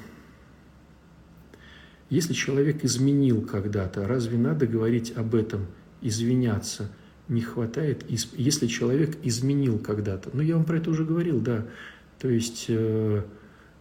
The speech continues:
э, если вы изменили человеку, то, э, не надо, э, ну, потому что можете нанести большой ущерб, урон этому человеку. Что сделать, чтобы муж не матерился?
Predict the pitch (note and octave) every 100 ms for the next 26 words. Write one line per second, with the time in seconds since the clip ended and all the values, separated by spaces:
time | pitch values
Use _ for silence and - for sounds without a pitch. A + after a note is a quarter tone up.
0 | - B2 A2 G#2+ G#2 G#2 G#2 A2 B2 -
1 | A#2 C#3+ G3 - B2+ A2+ B2+ C3 B2+ A2
2 | - - A#2 A#2 D#3 A#3 A2 - A#2 C3+
3 | C3+ - - - - - G#2+ G#2 G#2 B2
4 | D3+ D#3 G#2 G#2 G2 G2 F#2+ G#2 A#2 A#2+
5 | A2 B2 C3 - A2 A2+ A#2 - - A#2
6 | A2 G#2 G#2+ G#2 - - - C3+ C#3 A#2
7 | - A#2 A#2 A#2 B2+ A#2 B2 B2 A#2+ A2+
8 | - A#2+ A#2 A#2+ A#2 - C3+ - - -
9 | A#2+ B2 G#2 G2 G#2 G2 - A2 G2+ G2+
10 | G2+ - - - - - - - - -
11 | - - - - - - - C3+ A2+ F3
12 | E3 - A#2+ A2 A2 D3 - B2+ A#2+ A#2
13 | - B2 A#2+ A2+ G2+ - G#2+